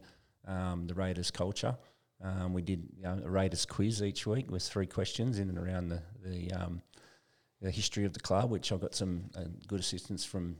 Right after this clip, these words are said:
from Bet-, Brett Dixon. And, uh, um, the, you know, the boys, by the end of it, they, they really understood the,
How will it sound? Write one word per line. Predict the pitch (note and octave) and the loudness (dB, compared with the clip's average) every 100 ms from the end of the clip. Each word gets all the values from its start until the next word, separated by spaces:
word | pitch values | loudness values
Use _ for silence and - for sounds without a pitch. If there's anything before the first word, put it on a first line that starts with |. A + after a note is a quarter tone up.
| - | -8
from | - F2 | -4 0
Bet-, | G#2 - - | 0 -2 -8
Brett | - E2+ | -4 -2
Dixon. | G2 - C3+ D3+ - | 0 2 2 2 2
And, | G2 F#2+ F#2 | 2 4 4
uh, | F#2+ F#2+ F2+ - - _ _ - | 4 4 0 -8 -20 _ _ -4
um, | G2+ G2 G2 F#2 F2 | 2 4 4 2 0
the, | G2 A#2 | -2 4
you | A#2 | 6
know, | G2+ | 8
the | A2 | 8
boys, | B2 A#2+ G#2+ | 6 6 6
by | A2 | 6
the | G2+ G#2 | 8 6
end | G2+ | 4
of | F#2 | 2
it, | E2 | 2
they, | G2 F2+ | 4 2
they | - F#2+ F2 | 0 2 4
really | G#2 G2+ G2+ | 4 4 4
understood | F2 - G#2 F2+ | 2 2 0 2
the, | F2 | 2